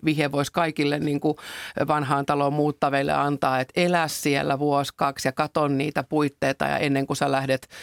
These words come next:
le-, lähdet tota, laittaa seinäpintaa tasaiseksi ja maalaamaan kaikkea valkoiseksi, et, et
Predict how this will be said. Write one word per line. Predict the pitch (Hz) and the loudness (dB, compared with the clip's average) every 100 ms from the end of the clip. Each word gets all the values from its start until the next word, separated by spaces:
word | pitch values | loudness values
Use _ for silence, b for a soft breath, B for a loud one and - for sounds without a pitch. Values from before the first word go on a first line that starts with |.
| B B - | B B -4
le-, | 175 160 160 | 0 0 2
lähdet | 165 151 175 - | 0 2 -2 -2
tota, | 151 - 139 139 _ _ 175 - - - _ _ _ _ | -4 -2 -2 -4 _ _ -20 -20 -20 -20 _ _ _ _
laittaa | 143 139 - 135 | -4 -2 -2 -4
seinäpintaa | 131 165 147 139 143 139 139 139 | 0 0 0 0 0 0 0 0
tasaiseksi | 143 143 139 135 - | 0 0 0 -2 0
ja | |
maalaamaan | 139 139 135 135 143 139 143 | 2 2 4 2 0 0 0
kaikkea | 139 135 - 160 | -2 -2 -2 0
valkoiseksi, | 156 147 - 127 160 - | 0 0 -2 -4 -4 -4
et, | 143 B B B | -6 B B B
et | - | -4